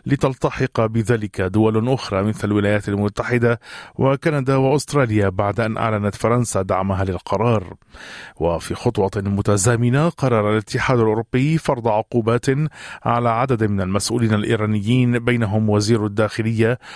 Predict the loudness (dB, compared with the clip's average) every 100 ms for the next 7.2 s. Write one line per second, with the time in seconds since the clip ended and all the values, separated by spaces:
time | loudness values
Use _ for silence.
0 | -12 -2 -2 0 -2 0 -2 -2 -2 -2
1 | 0 0 2 2 2 2 2 2 -2 -4
2 | -2 -2 -2 -4 -4 -2 -2 -2 -6 -2
3 | 0 2 0 -2 -8 -18 -20 -18 -18 -12
4 | -6 -6 -4 -2 -2 0 0 0 0 0
5 | 0 2 0 0 0 -2 0 0 0 2
6 | 0 2 0 0 -2 0 2 2 2 4
7 | 4 2